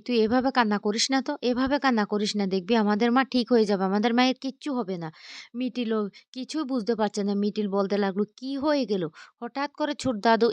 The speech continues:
এভাবে নতুন কাকুর প্রতি দুর্বল হয়ে গেল কেন? সেটাই তো বুঝতে পারছি না।" এদিকে পার্বতী দাঁড়িয়ে দাঁড়িয়ে সবটা দেখতে থাকে আর বলতে লাগলো, "না, না, না, না, এই মানুষটাকে সবাই এভাবে অপমান করছে, সেটা তো হতে পারে না, সেটা হতে পারে না,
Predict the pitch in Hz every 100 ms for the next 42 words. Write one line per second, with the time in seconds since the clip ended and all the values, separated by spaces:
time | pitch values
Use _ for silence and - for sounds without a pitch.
0 | - 269 285 285 254 254 247 226 214 220
1 | 214 220 214 214 196 220 202 214 254 254
2 | 190 175 170 180 175 196 202 226 269 220
3 | 175 190 185 - 180 175 - - - 233
4 | 247 254 277 240 220 196 196 208 202 202
5 | 202 208 196 202 202 - 240 254 190 196
6 | - 247 233 220 202 190 180 190 180 190
7 | 185 175 175 165 - - - 233 240 220
8 | 208 190 185 190 233 214 214 240 - 269
9 | 262 240 214 262 233 247 277 226 240 -
10 | - 294 - - 220 226 208 214 208 214
11 | 269 254 208 226 247 269 277 277 269 262
12 | 285 _ - - - 277 294 285 277 262
13 | 220 185